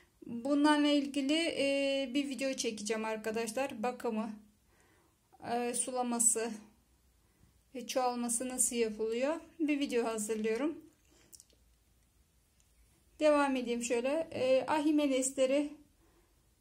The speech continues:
daha önce tanıttım size. Bendeki renk mor. O zaman çiçeksizdi, yavruydu. Ee, üç saksı daha, bundan daha büyük saksılar dışarıda.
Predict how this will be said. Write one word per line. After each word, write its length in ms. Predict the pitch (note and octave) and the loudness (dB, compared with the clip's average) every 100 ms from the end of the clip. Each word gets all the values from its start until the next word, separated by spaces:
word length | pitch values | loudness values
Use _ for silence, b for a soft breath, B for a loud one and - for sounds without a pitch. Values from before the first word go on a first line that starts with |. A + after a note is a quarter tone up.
| _ _ _ D4 | _ _ _ 0
daha 260 | C#4 C#4 C4+ | 6 6 4
önce 220 | B3 B3+ | 0 0
tanıttım 520 | D4+ C#4+ C#4+ - C#4+ | 2 4 2 4 2
size. 420 | - C4+ C#4+ D#4 D4+ - - - - b b b b b b | 2 0 2 2 -2 -14 -20 -20 -20 b b b b b b
Bendeki 480 | C#4+ D4 C#4 C#4+ C#4+ | 0 4 4 2 4
renk 440 | C4+ C#4+ C#4+ - C4 | 4 4 0 -6 2
mor. 200 | C#4 D4+ - - - | 2 2 -6 -16 -8
O 120 | - C4+ | 0 2
zaman 300 | C4+ A#3+ A#3+ | 2 0 -2
çiçeksizdi, 640 | - D4 D4 D4 C4+ C#4 | -2 -2 -2 -4 -4 0
yavruydu. 760 | C4+ A#3+ A#3+ C4+ A#3+ B3 D#4 - _ _ _ _ _ _ _ _ _ _ _ B B B B B B B B - A#3+ | 2 4 2 2 2 0 -2 -12 _ _ _ _ _ _ _ _ _ _ _ B B B B B B B B -12 -4
Ee, 380 | C4+ C4+ C4+ - | 0 2 0 -2
üç 140 | D4 D4 | -4 0
saksı 600 | - - D4+ D4 - D4 | 0 2 0 0 -2 2
daha, 340 | C4 C4+ C4+ - | 4 4 0 -10
bundan 580 | A3+ B3 A#3+ B3 B3 | -8 -6 -2 -2 0
daha 240 | B3+ B3+ A#3+ | 2 2 2
büyük 160 | A#3 | -4
saksılar 560 | - A3+ A3+ B3 B3+ A3 | -6 -6 -4 -4 -2 -2
dışarıda. 580 | C4 C4 C4+ A#3+ B3 | -4 0 0 0 -2